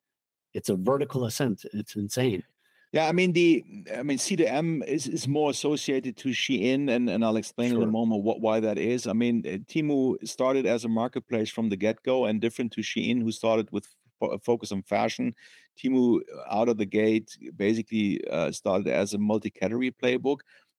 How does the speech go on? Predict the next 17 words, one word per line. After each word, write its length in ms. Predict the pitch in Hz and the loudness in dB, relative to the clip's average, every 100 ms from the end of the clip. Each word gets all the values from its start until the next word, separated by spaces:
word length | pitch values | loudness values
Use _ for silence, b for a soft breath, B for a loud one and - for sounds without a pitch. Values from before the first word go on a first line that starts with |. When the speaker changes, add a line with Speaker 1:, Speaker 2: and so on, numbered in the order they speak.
| - | 0
Speaker 2:
not 240 | 104 113 | 2 4
as 160 | 117 107 | 2 0
Speaker 1:
Yeah. 80 | |
Speaker 2:
broad 400 | 95 104 107 117 | 0 4 4 4
as 100 | 104 | 2
Amazon, 600 | 98 101 120 117 117 120 | 0 0 0 0 0 0
but, 180 | 104 98 - | 0 -2 -4
but 140 | - 92 98 | -6 -6 -2
relatively 640 | 101 107 113 - 113 113 | 0 2 0 -2 -4 -4
broad. 540 | 104 107 110 117 120 | -4 0 2 2 0
So 260 | - 98 98 | -4 -4 -2
is, 160 | 95 - | -2 -2
Speaker 1:
Yeah. 120 | 98 | -4
Speaker 2:
is, 260 | 98 - - | -4 -8 -10
is 240 | 85 - | -10 -8
multi-category 680 | - 101 107 - 101 107 104 | -2 0 0 -2 -2 -2 -6
play. 360 | - 110 110 | -2 0 0